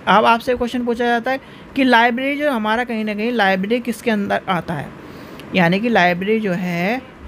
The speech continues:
वो किसके अंतर्गत आपको देखने को मिलता है। तो library आपको किसके अंतर्गत देखने मिलता है? Library आपको संस्कृति मंत्रालय के तौर पर देखने के लिए मिलता है। अब आपसे एक question पूछा जा सकता है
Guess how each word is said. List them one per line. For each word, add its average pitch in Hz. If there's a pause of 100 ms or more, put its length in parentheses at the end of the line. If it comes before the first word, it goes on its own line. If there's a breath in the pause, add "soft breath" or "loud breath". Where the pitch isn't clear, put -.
(120)
वो 226
किसके 262
अंतर्गत 240
आपको 220
देखने 202
को 190
मिलता 160
है। 160
तो 202
library 196
आपको 233
किसके 247
अंतर्गत 247
देखने 240
मिलता 208
है? 156 (340 loud breath)
Library 190
आपको 202
संस्कृति 190
मंत्रालय 165
के 180
तौर 151
पर 202 (380 loud breath)
देखने 175
के 240
लिए 233 (440)
मिलता 170 (280)
है। 156 (640 loud breath)
अब 233
आपसे 262
एक 254
question 240
पूछा 202
जा 170
सकता 202
है 208